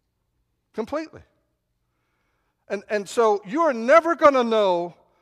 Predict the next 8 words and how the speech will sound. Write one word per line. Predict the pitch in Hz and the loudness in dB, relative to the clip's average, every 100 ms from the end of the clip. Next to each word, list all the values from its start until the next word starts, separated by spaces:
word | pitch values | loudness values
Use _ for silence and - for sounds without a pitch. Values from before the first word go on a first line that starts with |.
| _ | _
that | 185 190 - _ _ _ _ _ _ _ _ | -2 -2 -4 _ _ _ _ _ _ _ _
important | 175 180 240 285 302 285 - | -14 -6 0 2 2 0 -6
and | 170 165 | -12 -8
famous | 226 240 240 220 | -4 -4 -4 -8
person | - 180 - 139 127 - _ _ _ _ - | -8 -10 -12 -16 -18 -20 _ _ _ _ -10
unless | 151 160 165 - | -4 -2 -4 -4
they | 170 165 | -6 -6
choose | - 175 143 117 | -8 -10 -10 -12